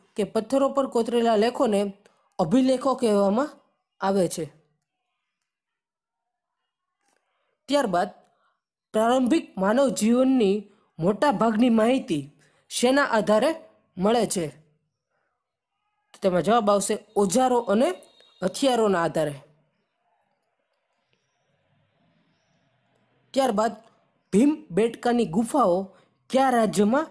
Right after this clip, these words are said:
આવેલ છે? તો તેમાં જવાબ આવશે, મધ્યપ્રદેશમાં. પછી આદિમાનવ યુગમાં પાલતુ બનાવાયેલ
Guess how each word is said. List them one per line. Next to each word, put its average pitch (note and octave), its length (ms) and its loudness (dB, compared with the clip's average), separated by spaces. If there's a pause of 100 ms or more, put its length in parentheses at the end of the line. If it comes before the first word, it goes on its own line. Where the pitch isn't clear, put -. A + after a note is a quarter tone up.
(360)
આવેલ G3 340 0
છે? - 360 -12 (1000)
તો - 80 -12
તેમાં F#3+ 240 0
જવાબ G#3 300 0
આવશે, A3+ 300 0 (340)
મધ્યપ્રદેશમાં. F3+ 840 -2 (4000)
પછી G#3+ 360 -4 (2750)
આદિમાનવ B3 560 2
યુગમાં G#3+ 560 0 (640)
પાલતુ A#3 380 0
બનાવાયેલ A3+ 720 0